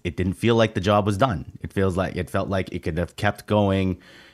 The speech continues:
you know, and I really do, do hope it does keep going because, and, and, and I have faith in that, uh, because to s-, you know, faith in that to a certain extent because of the people that are still in this building, because of the people like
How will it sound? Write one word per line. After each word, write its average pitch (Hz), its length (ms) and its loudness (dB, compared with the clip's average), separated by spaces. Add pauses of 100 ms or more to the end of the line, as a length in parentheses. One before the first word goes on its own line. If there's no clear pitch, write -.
(100)
you 92 100 -2
know, 87 260 -2
and 101 120 2
I 98 160 4
really 107 360 2
do, 104 360 2
do 107 280 2
hope 101 260 2
it 104 140 -2
does 147 280 4
keep 90 220 -2
going 73 480 -6
because, 92 440 0
and, 107 320 0
and, 110 320 2
and 131 160 2
I 143 40 4
have 180 240 4
faith 147 320 0
in 120 100 4
that, 104 300 2 (380)
uh, 104 340 4 (120)
because 117 760 2 (220)
to 123 100 0
s-, - 160 -4 (180)
you 110 60 0
know, 95 320 2
faith 156 340 2
in 143 60 2
that 110 140 2
to 107 60 -2
a 95 40 -2
certain - 240 -4
extent 113 300 -4
because 110 360 2
of 92 200 0
the 101 100 0
people 104 340 0
that 90 140 2
are 85 80 0
still 87 320 0
in 85 160 0
this 82 100 -6
building, 104 360 0
because 92 300 0
of 90 100 0
the 87 60 -2
people 87 360 -2
like 82 240 -4